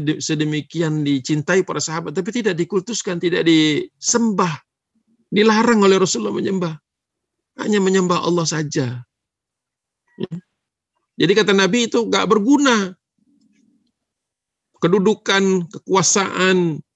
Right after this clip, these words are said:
garis keturunan, ya, aumalin atau harta. Ya, harta berhubungan dengan kekuasaan. Manusia itu kan cari harta untuk berkuasa atau cari kekuasaan untuk cari harta.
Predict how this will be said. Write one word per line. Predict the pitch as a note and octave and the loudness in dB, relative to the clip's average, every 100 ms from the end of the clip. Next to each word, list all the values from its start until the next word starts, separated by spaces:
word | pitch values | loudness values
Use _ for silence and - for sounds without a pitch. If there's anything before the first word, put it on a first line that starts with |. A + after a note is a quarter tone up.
| _ _ _ _ _ _ _ _ _ _ _ - | _ _ _ _ _ _ _ _ _ _ _ 2
garis | F3 F#3+ | 2 2
keturunan, | F3 F3 G3+ G3 F#3+ F3 E3 - - _ _ _ _ _ _ _ _ _ _ _ _ _ _ | 0 0 2 2 2 0 -2 -8 -16 _ _ _ _ _ _ _ _ _ _ _ _ _ _
ya, | - G3+ - _ | -10 -10 -12 _
aumalin | F3 F#3 F#3+ G3 G3 F3+ C3+ | 0 4 4 4 4 2 0
atau | D3 F#3 | 0 2
harta. | F3+ F3 - F3+ D3+ C#3+ - _ | 2 0 0 0 0 -6 -16 _
Ya, | B2+ C#3 | -2 -2
harta | C#3 G3+ | -2 0
berhubungan | F3 E3+ E3 F3+ F3+ | 0 2 0 0 0
dengan | D#3+ D#3+ | 0 -2
kekuasaan. | D#3+ D3 D3+ - D3+ | -4 -2 -2 -2 -4
Manusia | C3+ D3+ D3+ E3+ | -2 -2 0 0
itu | D3 | 0
kan | G3 F#3+ | 0 0
cari | F3+ E3+ | 2 2
harta | D#3+ D#3 F#3 | 2 0 0
untuk | F#3 E3 D#3 | 0 0 0
berkuasa | D#3+ C3 - F#3 | 0 0 -2 -2
atau | D3+ F#3+ F#3+ - _ | -2 0 -2 -2 _
cari | - E3+ E3 | 0 0 2
kekuasaan | F3 - E3+ - E3+ F#3+ | -2 -2 -2 0 -2 0
untuk | F#3 E3 | 0 2
cari | F3 | 2
harta. | E3+ E3+ D3+ A#2 | 2 0 -2 -6